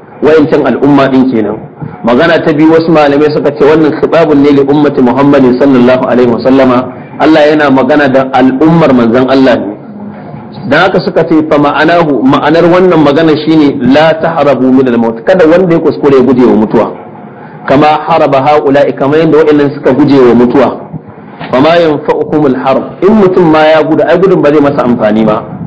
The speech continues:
Dan haka Allah ya ce, "Wa alamu," ku sani, "anna Allah sami'un," lalle Allah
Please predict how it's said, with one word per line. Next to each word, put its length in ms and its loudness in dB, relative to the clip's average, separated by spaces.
Dan 100 2
haka 240 0
Allah 200 0
ya 120 2
ce, 100 -4
"Wa 220 2
alamu," 300 0
ku 180 -2
sani, 240 2
"anna 240 0
Allah 280 2
sami'un," 400 2
lalle 320 2
Allah 320 2